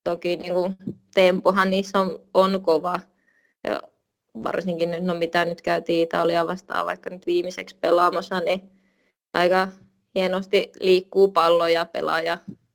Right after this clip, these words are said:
ja niinku nopeasti, nopeeta pitää tehdä ratkaisut. Et se nyt ainakin. Ja, ja löytyy sit,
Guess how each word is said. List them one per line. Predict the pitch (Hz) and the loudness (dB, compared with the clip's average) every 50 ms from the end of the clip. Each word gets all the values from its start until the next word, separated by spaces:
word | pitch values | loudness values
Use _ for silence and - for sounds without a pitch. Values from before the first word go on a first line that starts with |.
| _ - | _ -12
ja | - 50 - - - - - - - - | -10 -10 -8 -10 -12 -14 -18 -20 -18 -12
niinku | - - - - | -10 -8 -8 -6
nopeasti, | - - 160 156 - - 165 170 180 - - 170 185 - _ _ _ _ _ _ _ _ _ _ _ | -4 -4 -4 -4 -2 0 0 0 0 0 -2 -2 -2 -4 _ _ _ _ _ _ _ _ _ _ _
nopeeta | 180 175 170 - 175 170 170 170 165 180 - - - _ _ _ _ _ _ | -2 -2 0 2 2 2 2 2 2 0 -2 -2 -4 _ _ _ _ _ _
pitää | - 175 - - 170 160 | -6 -2 0 2 2 2
tehdä | - - 180 180 185 170 165 | 2 -2 -4 -2 -2 -2 -2
ratkaisut. | 170 165 196 190 - - - 190 190 185 185 - - _ _ _ - - - - - _ _ - | 0 -2 -4 -4 -6 -8 -8 -6 -6 -8 -10 -12 -16 _ _ _ -20 -20 -20 -20 -20 _ _ -8
Et | 185 185 | -8 -4
se | - 170 | -2 -2
nyt | 170 170 170 - 180 | -2 -2 -2 -2 -2
ainakin. | 170 170 175 190 190 - 220 208 - - - - - _ _ _ _ _ _ _ _ _ _ _ _ _ _ _ _ _ _ _ _ _ _ _ _ _ _ _ _ _ _ _ _ _ - - | 0 0 0 0 -2 -2 -6 -10 -10 -14 -20 -20 -20 _ _ _ _ _ _ _ _ _ _ _ _ _ _ _ _ _ _ _ _ _ _ _ _ _ _ _ _ _ _ _ _ _ -8 -4
Ja, | 175 170 165 170 | -4 -4 -4 -2
ja | 170 165 165 165 165 165 180 - - - - - - _ _ _ _ _ _ _ - | -2 -2 -2 -2 -2 -4 -6 -10 -12 -16 -16 -16 -20 _ _ _ _ _ _ _ 4
löytyy | 180 175 170 170 165 165 - 165 165 170 | 6 8 8 8 6 2 0 2 2 2
sit, | 165 170 165 - _ | 0 -2 -6 -10 _